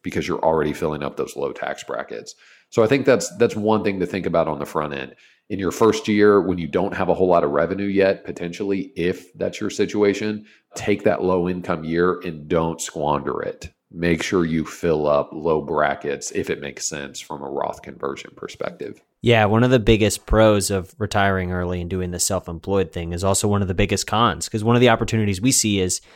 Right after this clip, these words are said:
Speaker 2: those no income years between when you retire and when Social Security and R M Ds kick in. There's a lot of planning opportunities related to that z-, no income. But if you have employment income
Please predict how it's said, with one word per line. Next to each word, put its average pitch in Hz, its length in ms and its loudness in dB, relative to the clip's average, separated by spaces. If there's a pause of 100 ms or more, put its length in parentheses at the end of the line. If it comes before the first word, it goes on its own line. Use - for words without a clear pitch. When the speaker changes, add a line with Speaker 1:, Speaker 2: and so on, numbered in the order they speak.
(440)
Speaker 2:
those 113 360 6 (140)
no 117 680 8
income 123 540 2
years 101 540 4
between 104 340 0
when 110 160 2
you 110 100 2
retire 92 640 0 (160)
and 98 200 -2
when 101 380 2
Social 107 360 0
Security 98 640 0
and 92 160 -2
R 107 180 2
M 98 160 2
Ds 95 300 0
kick - 300 -6
in. 95 320 -2 (480)
There's 117 220 4
a 139 60 6
lot 117 220 6
of 104 100 -2
planning 123 280 2
opportunities 92 600 -2
related 101 320 4
to 110 80 2
that 98 200 4
z-, 110 120 -2
no 110 220 4
income. 85 440 -2 (400)
But 117 100 4
if - 120 2
you 117 100 2
have 170 320 2
employment 104 480 0
income 92 500 -4